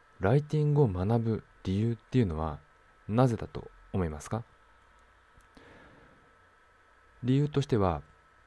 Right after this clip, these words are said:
まあ、アフィリエイトに限りませんけども、ネットを使ってですね、ビジネスを展開していく場合、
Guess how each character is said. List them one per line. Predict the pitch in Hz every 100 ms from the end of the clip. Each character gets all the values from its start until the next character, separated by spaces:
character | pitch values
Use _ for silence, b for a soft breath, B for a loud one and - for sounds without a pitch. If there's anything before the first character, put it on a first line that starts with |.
| _ _ -
ま | -
あ、 | 107
ア |
フ | 117
ィ | 165
リ |
エ | 170
イ |
ト | 101
に | 90
限 | 90
り | 95
ま | 95
せ | 110 92
ん |
け | 85
ど | 82
も、 | 87 90 78 B B B B B B
ネ | 104 113
ッ | - -
ト | 151
を | 151
使 | - 151
っ |
て | 147 131
で | 85
す | -
ね、 | 117 113 _ -
ビ | -
ジ | 104 101
ネ |
ス | 82 73
を |
展 | 73 85 82
開 | 87 82
し |
て | - 82
い | 90
く | - 76
場 | 73
合、 | 73